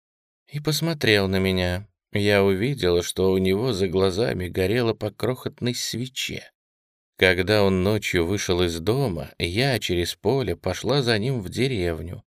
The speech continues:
потом на кладбище к могилам под самой церковью. И там увидела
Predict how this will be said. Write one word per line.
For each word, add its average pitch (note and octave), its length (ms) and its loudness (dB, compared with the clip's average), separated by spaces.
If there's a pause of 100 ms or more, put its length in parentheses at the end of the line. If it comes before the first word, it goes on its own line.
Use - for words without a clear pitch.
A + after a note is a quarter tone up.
(320)
потом F3 320 2
на G3 120 2
кладбище C#3 760 2
к - 60 -10
могилам A2+ 600 2
под F2+ 220 2
самой E2+ 400 0
церковью. D#2 840 -2 (520)
И F#2 140 4
там C#3+ 300 0
увидела G2 760 0